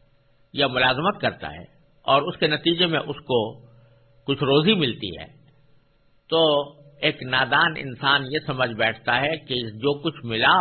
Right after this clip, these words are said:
میرے اپنے قوت بازو سے ملا، میری قوت بازو کے نتیجے میں ملا،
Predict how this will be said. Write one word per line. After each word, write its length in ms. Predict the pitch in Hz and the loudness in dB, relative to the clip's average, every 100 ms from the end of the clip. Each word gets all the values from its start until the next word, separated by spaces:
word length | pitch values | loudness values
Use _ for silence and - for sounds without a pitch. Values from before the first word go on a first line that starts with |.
| 151 | 2
میرے 220 | 127 147 | 0 0
اپنے 360 | - - - 143 | 0 -4 -6 -8
قوت 460 | - 123 110 120 143 | -6 -6 -4 -2 -4
بازو 520 | 107 113 131 143 170 156 | -2 2 2 2 0 0
سے 80 | |
ملا، 280 | 98 78 - - - - _ _ _ _ _ _ _ _ _ _ _ _ | -4 -6 -16 -20 -20 -20 _ _ _ _ _ _ _ _ _ _ _ _
میری 280 | 117 139 147 | -2 2 2
قوت 420 | 151 147 143 151 | 2 0 0 2
بازو 440 | 135 117 139 151 175 | 2 4 4 4 2
کے 100 | 165 | 2
نتیجے 420 | 131 156 156 165 | 2 2 4 4
میں 120 | 139 | 2
ملا، 300 | 104 82 - | -2 -10 -18